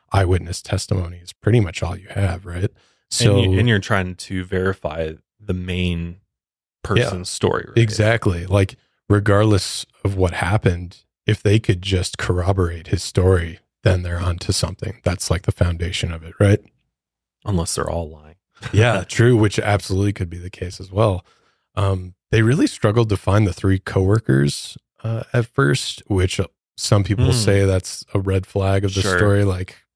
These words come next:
Speaker 1: wouldn't you know 'em?
Speaker 2: Of course
Speaker 1: They
Speaker 2: they
Speaker 1: were
Speaker 2: disappeared.
Speaker 1: Yeah,
Speaker 2: Yeah.
Speaker 1: they were your coworkers. Like, you kinda know who they are. As far as I could find, his coworkers were named Donnie Ackerman, Gene Robinson, and David McDonald.
Speaker 2: Sounds like fake names
Speaker 1: I
Speaker 2: to
Speaker 1: know.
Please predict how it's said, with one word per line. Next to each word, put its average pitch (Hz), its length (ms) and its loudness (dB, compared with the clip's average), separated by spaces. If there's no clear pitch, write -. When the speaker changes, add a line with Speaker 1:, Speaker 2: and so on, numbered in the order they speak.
Speaker 1:
wouldn't 101 220 0
you 95 80 -2
know 92 200 0
'em? 95 40 2
Speaker 2:
Of 95 60 4
course 92 160 4
Speaker 1:
They 92 60 -2
Speaker 2:
they 101 60 4
Speaker 1:
were 92 40 0
Speaker 2:
disappeared. 82 600 -4
Speaker 1:
Yeah, 107 120 2
Speaker 2:
Yeah. 92 380 2
Speaker 1:
they 101 80 2
were 110 100 4
your 113 180 2
coworkers. 95 800 0
Like, 92 300 -12
you 98 120 -10
kinda 101 280 0
know 90 240 -6
who 92 60 -8
they 87 160 -14
are. 90 320 -4
As 131 140 2
far 180 100 4
as 165 120 2
I 151 60 2
could 110 140 0
find, 104 300 4
his 98 160 -2
coworkers 107 880 2
were 98 140 0
named 92 360 0
Donnie 123 340 2
Ackerman, 104 580 0
Gene 101 300 2
Robinson, 90 680 -2
and 85 240 -14
David 92 320 0
McDonald. 87 680 -8
Speaker 2:
Sounds 92 280 -10
like 85 160 -10
fake 87 300 -8
names 90 260 -6
Speaker 1:
I 104 80 4
Speaker 2:
to 120 60 6
Speaker 1:
know. 127 140 6